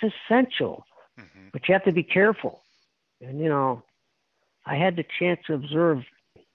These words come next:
Speaker 1: our manager then e-, enough to say, "This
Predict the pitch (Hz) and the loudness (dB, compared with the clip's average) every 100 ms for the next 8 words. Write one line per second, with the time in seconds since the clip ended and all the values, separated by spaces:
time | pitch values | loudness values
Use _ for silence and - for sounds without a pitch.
0 | _ - 165 190 170 131 127 - 110 113 | _ -2 2 4 2 0 -2 -8 -10 -12
1 | 113 120 120 - - 151 170 175 135 - | -10 -10 -12 -10 -2 2 4 4 2 -4
2 | - _ _ _ _ _ _ _ _ _ | -20 _ _ _ _ _ _ _ _ _
3 | _ - 147 - 165 151 139 156 | _ -20 -18 0 2 2 0 -6